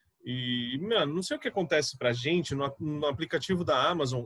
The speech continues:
os sons, quando tem, tipo, uns ruídos muito altos, eles ficam muito, muito estridentes, entendeu? Aí a gente tem que ficar com o telefone, o telefone,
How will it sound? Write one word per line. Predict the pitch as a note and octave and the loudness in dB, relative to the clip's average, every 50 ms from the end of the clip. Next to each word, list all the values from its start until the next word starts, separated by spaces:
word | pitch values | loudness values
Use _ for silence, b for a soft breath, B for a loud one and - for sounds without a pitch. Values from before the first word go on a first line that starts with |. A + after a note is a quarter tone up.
| - | -2
os | - F3 D3 - | -2 -2 -2 0
sons, | - - G3+ A3+ A3 F3 C3 | 2 2 4 6 4 4 2
quando | - E3+ E3+ E3 D#3 C3+ | 0 0 -2 0 -2 0
tem, | - E3+ F3 F3+ | 2 2 2 2
tipo, | - - - F3+ | 0 0 0 2
uns | E3+ D3+ | 2 2
ruídos | C3+ D3 D#3 E3+ D3 D3 | 2 2 2 2 0 0
muito | D3+ D#3+ G3 F#3+ - E3+ | 0 0 0 2 2 4
altos, | E3 E3+ F#3+ - D#3+ | 4 4 4 2 -2
eles | D#3 D#3+ - | -6 -6 -6
ficam | - F#3 - G3+ G3 | -6 -2 2 4 4
muito, | F#3 F3 E3+ E3+ F3+ F#3+ G3+ F#3+ F3+ E3+ - - D#3+ C#3+ B2+ b b b b b b b | 4 4 4 6 6 6 6 6 4 2 0 0 0 0 0 b b b b b b b
muito | D3+ E3+ F#3+ G3+ F#3 | 4 4 4 4 2
estridentes, | - - - - G3 F#3+ D#3 D#3+ D#3+ D#3 D3 C3+ B2+ C3 B2+ | -2 -6 -4 -2 -2 2 4 4 4 4 4 0 0 -2 -2
entendeu? | C3+ B2 C3+ C3+ D3+ D#3+ | -2 -2 0 0 2 4
Aí | D#3+ E3 F#3 | 4 4 4
a | G3 | 4
gente | G#3+ A3+ G#3+ - | 2 0 0 2
tem | A3+ A3+ | 2 0
que | G#3 | 2
ficar | - G3 F#3 F#3+ F3+ | 0 0 2 2 2
com | F#3 - F3 E3 D#3+ D3+ D3 C#3+ C#3 C3+ C3+ | 2 2 2 2 2 2 2 2 0 0 -2
o | C3 | 0
telefone, | B2+ D#3+ D#3 D3+ C#3+ - - D#3 D3+ D3 C3+ B2 A2 - | 2 4 4 4 4 4 2 2 2 2 2 0 -2 -6
o | - | -6
telefone, | - - A#2 A2 - A2 A2+ A#2+ | -2 -2 -2 0 -2 -2 -4 -4